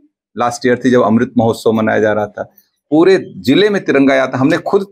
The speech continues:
कई जगह तिरंगा यात्रा का रुक-रुक के स्वागत किया है। डीजे बजाते हुए लोग जा रहे थे, आप बताइए कहीं पर अनुमति ली गई?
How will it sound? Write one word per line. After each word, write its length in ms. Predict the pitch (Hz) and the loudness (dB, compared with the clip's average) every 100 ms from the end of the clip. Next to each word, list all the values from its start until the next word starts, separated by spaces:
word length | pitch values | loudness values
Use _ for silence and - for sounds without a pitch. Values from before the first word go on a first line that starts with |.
| - | -2
कई 140 | 170 | 0
जगह 200 | 170 170 | 0 -2
तिरंगा 400 | 151 151 151 151 | -2 -2 -2 0
यात्रा 360 | 151 143 135 147 | 0 0 0 -2
का 280 | 143 143 _ 120 | -2 -4 _ -2
रुक-रुक 460 | 107 143 160 147 | 0 0 0 0
के 80 | 147 | -2
स्वागत 380 | 143 139 139 135 - | -2 0 0 -4 -2
किया 160 | 139 135 | 0 0
है। 180 | 127 - _ - | -2 -10 _ -8
डीजे 320 | 101 139 143 | -2 2 2
बजाते 480 | 131 131 131 131 143 | 2 2 0 -2 0
हुए 120 | 139 | 2
लोग 240 | 135 139 131 | 4 4 2
जा 140 | 135 | 0
रहे 140 | 135 135 | 0 -4
थे, 220 | 143 139 | -6 -4
आप 180 | 107 101 | -2 -2
बताइए 280 | 101 123 | -2 -2
कहीं 180 | 127 123 | -2 -2
पर 120 | 113 | 0
अनुमति 320 | 107 107 101 131 | -2 -4 -2 2
ली 180 | 139 | 2
गई? 220 | 135 147 | 0 -4